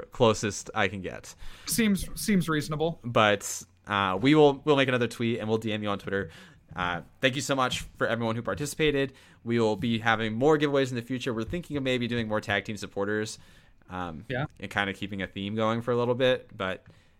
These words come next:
Speaker 1: if there is something that's more appealing than that, give us that feedback, and we'd be happy to incorporate your ideas into our future endeavors. And
Speaker 2: Absolutely.
Speaker 1: and if you haven't yet, make sure you check out the tag team Twitter. It's just Tag Team Pokemon, really easy to find.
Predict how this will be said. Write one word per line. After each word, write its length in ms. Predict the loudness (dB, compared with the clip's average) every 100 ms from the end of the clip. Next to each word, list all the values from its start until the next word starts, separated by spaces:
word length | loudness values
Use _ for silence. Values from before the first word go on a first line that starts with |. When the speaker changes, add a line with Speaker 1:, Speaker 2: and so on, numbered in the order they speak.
| -20 -6
Speaker 1:
if 200 | -6 -2
there 200 | 2 4
is 120 | 2
something 260 | -2 -2 -4
that's 160 | -4 -2
more 140 | -2
appealing 320 | -2 -6 -6
than 80 | -4
that, 180 | -6 -8 -16 _ -12
give 140 | -8
us 120 | -8 -6
that 220 | -6 -6
feedback, 460 | -10 -4 -2 -2 -6
and 100 | -10
we'd 140 | -12
be 100 | -8
happy 300 | -6 -6 -8
to 300 | -12 -12 -12 -16 _ -4 -4
incorporate 400 | -10 -8 -6 -8
your 120 | -6 -8
ideas 560 | -8 -8 -8 -10 -14 -18
into 420 | -14 -10 -10 -12 -16 -18 -16
our 140 | -14 -6
future 320 | -6 -6 -8
endeavors. 560 | -12 -12 -10 -12 -16 -20 -20 _ _ -8
And 100 | -6
Speaker 2:
Absolutely. 420 | -4 -4 -4 -6 -10 _ _ 0
Speaker 1:
and 160 | 2
if 80 | 2
you 80 | 4
haven't 380 | 6 6 4 2
yet, 300 | 2 2 0
make 160 | -4
sure 140 | -4 -6
you 80 | -4
check 220 | -4 0
out 140 | -2
the 60 | -2
tag 280 | -2 -2 -2
team 180 | -8 -12
Twitter. 480 | -4 0 0 0 -6 -20 _
It's 160 | -10 -6
just 200 | -6 0
Tag 240 | 2 2
Team 160 | 0 -2
Pokemon, 400 | -2 0 -2 0
really 240 | -2 -4
easy 140 | -6 -8
to 80 | -6
find. 420 | -2 -2 -4